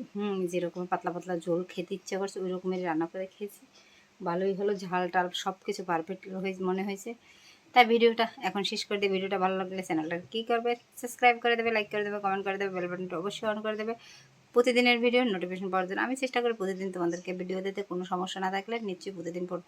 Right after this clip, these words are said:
উম, ভিডিও দিই। যেহেতু দেশের অবস্থা ভালো না,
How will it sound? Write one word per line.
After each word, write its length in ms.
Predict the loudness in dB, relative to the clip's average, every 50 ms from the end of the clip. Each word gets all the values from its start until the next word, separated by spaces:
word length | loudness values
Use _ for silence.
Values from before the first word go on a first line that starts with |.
| -2 0
উম, 300 | 2 4 4 4 4 2 2 2
ভিডিও 180 | 4 4 4 4 4
দিই। 120 | 2 -2 -6 -8 -12 -14 -14 -16 -20 -18 _ -8 -8 -2 4
যেহেতু 340 | 6 8 8 8 6 4 2 0 0 0
দেশের 220 | -2 0 2 2 2 4
অবস্থা 260 | 4 2 0 0 0 0 0 2
ভালো 140 | 0 0 0
না, 60 | 0